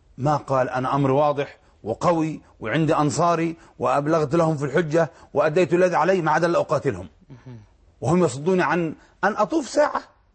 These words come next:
Speaker 1: أطوف وأسعى بين الصفا والمروة ساعة واحدة، ما رضوا لرسول الله عليه الصلاة والسلام. لم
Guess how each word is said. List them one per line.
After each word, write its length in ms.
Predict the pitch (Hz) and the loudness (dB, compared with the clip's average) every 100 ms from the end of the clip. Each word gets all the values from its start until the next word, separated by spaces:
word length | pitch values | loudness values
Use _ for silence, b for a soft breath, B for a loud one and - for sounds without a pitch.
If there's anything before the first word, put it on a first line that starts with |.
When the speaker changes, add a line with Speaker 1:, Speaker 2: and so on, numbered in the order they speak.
| _ _ _ _ _ _ | _ _ _ _ _ _
Speaker 1:
أطوف 400 | 180 - 269 143 | -4 2 2 2
وأسعى 520 | 170 277 277 185 170 - - _ _ _ | 0 2 0 0 -4 -4 -8 _ _ _
بين 220 | 180 240 226 | 0 2 2
الصفا 300 | - 208 214 | 0 2 2
والمروة 340 | 202 208 208 | 2 2 2
ساعة 300 | 269 302 233 | 2 2 2
واحدة، 420 | 226 175 170 110 - _ _ _ _ | 2 0 -2 -4 -8 _ _ _ _
ما 160 | 160 190 | 0 2
رضوا 340 | 190 175 185 156 | 2 2 0 0
لرسول 360 | 147 131 165 | 0 0 0
الله 140 | 156 139 | 0 2
عليه 160 | 147 | 2
الصلاة 220 | 135 147 | 2 -2
والسلام. 380 | 139 147 190 180 b b b | -2 -2 -2 -2 b b b
لم 500 | 143 165 151 139 110 | 0 0 0 -4 -6